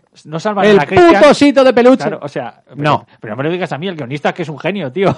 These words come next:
Speaker 1: <laughs>
Speaker 2: Diferimos en esa opinión sobre el
Speaker 1: Y además,
Speaker 2: guionista.
Speaker 1: y además el director lo vio, y fue un visionario, dijo, "Esto hay que llevarlo adelante".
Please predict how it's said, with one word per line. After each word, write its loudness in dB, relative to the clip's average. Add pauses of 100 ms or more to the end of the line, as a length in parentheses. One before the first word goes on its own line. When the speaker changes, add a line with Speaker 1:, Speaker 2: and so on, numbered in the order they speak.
(260)
Speaker 1:
<laughs> -16
Speaker 2:
Diferimos 4
en 0
esa 2
opinión 0
sobre -8
el -10
Speaker 1:
Y -4
además, -6
Speaker 2:
guionista. -20
Speaker 1:
y -4 (220)
además -4
el -8
director -8 (200)
lo -12
vio, -6
y -16
fue -10
un -8
visionario, -4
dijo, -10
"Esto -4
hay -6
que -8
llevarlo -6
adelante". -8